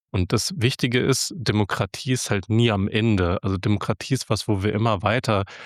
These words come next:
dran arbeiten müssen, jeder und jeder Einzelne von uns. Und ich glaube, dass dadurch, dass dann die verschiedenen Meinungen, Situationen, äh, Blickwinkel zusammenkommen, können wir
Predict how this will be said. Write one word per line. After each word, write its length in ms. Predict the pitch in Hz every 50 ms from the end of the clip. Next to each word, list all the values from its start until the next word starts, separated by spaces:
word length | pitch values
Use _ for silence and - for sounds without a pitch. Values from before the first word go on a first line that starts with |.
| - - - -
dran 240 | - - 110 95 101
arbeiten 520 | - 110 104 110 110 123 123 123 - 113 110
müssen, 400 | 120 135 - - 127 120 127 -
jeder 300 | - 95 101 104 104 104
und 100 | 98 98
jeder 240 | 98 101 92 101 -
Einzelne 440 | 101 104 117 - - 127 120 123 117
von 220 | - - 120 117
uns. 300 | - 117 127 147 - - - _ - - - - - - - _ _ _
Und 120 | - 104 -
ich 80 | - -
glaube, 340 | - 104 98 110 113 120 110
dass 300 | 98 113 101 - - - 226 220 - _ _ _ _ -
dadurch, 540 | - 104 110 127 127 123 127 120 110 - - - -
dass 200 | - 120 - - -
dann 180 | - 110 107
die 100 | 101 104
verschiedenen 600 | - - 110 - - 127 110 110 104 101 101 101
Meinungen, 680 | 95 95 98 104 113 113 113 113 107 104 104 101 101 104 - - - - - _ _ _ _ _ _ -
Situationen, 880 | - 113 - - 110 104 - - - - 110 104 110 113 113 113 113 -
äh, 100 | - 107
Blickwinkel 680 | 92 - 117 139 - - - 123 120 - 117 110 113 117 - - - - - - -
zusammenkommen, 920 | - - 107 92 82 101 104 123 131 110 101 - - 104 101 104 120 135 135 _ - - - - _ _ _ _ _ _ -
können 300 | - 104 92 104 101 -
wir 240 | 120 113 113 139